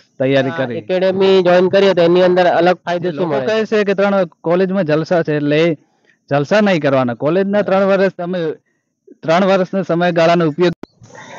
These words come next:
Speaker 2: નમસ્કાર દર્શક મિત્રો, તો આજે આપણે ફરી એક, અ, સાહેબની મુલાકાતે આવ્યા છે, જે કોન્સ્ટેબલની અંદર હાલ ટ્રેનિંગ લઈ રહ્યા છે.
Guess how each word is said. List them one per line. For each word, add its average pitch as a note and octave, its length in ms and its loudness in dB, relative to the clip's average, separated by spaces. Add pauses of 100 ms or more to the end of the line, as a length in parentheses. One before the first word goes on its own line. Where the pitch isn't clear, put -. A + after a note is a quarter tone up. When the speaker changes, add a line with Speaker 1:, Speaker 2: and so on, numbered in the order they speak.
(240)
Speaker 2:
નમસ્કાર C#3 640 8
દર્શક C#3+ 300 2
મિત્રો, D#3+ 380 -2 (440)
તો C#3 60 0
આજે B2+ 440 0
આપણે D3 280 0
ફરી C#3 260 -2
એક, D3+ 340 -2
અ, C#3+ 280 2
સાહેબની A#2+ 400 -2
મુલાકાતે C3 760 -2
આવ્યા B2+ 300 -2
છે, C#3 340 -2
જે A#2+ 220 -2
કોન્સ્ટેબલની B2+ 720 -2
અંદર B2+ 320 0
હાલ A#2 240 -2
ટ્રેનિંગ A#2+ 380 -2
લઈ B2+ 180 0
રહ્યા B2+ 200 2
છે. C#3+ 200 -6